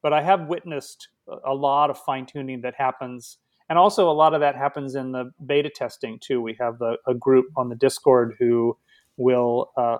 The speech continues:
will play and give us really honest answers as to what things are too easy or too hard.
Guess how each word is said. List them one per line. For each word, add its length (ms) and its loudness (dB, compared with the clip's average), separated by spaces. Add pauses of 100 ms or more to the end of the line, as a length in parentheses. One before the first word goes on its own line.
will 100 0
play 320 0
and 100 -6
give 140 0
us 140 -10
really 240 0
honest 540 -4
answers 420 -8
as 200 -6
to 120 -4
what 260 -6
things 260 -10
are 80 -6
too 260 -6
easy 260 -6
or 60 -10
too 340 -10
hard. 440 -4